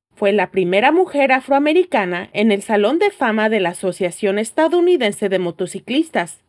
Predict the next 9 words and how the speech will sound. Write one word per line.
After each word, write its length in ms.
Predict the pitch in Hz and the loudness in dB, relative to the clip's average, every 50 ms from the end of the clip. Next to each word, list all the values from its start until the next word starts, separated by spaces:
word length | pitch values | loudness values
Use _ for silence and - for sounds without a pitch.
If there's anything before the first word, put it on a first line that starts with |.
| _ - | _ -4
y 100 | 208 202 | -2 0
en 80 | 202 | 0
el 120 | 185 180 175 | 0 -2 -2
Salón 360 | - 180 175 170 175 185 220 | -4 -2 0 0 0 0 0
de 120 | 262 311 | 0 0
Fama 340 | - - 285 233 233 233 233 | 0 0 -2 0 0 0 -2
de 120 | 214 220 214 - | -2 -4 -6 -4
Harley 320 | 196 175 170 175 185 196 | -4 -2 -2 -2 -2 -2
Davidson. 640 | 175 180 143 147 147 135 - - - - - - | -2 -4 -4 -4 -4 -8 -12 -12 -16 -16 -16 -20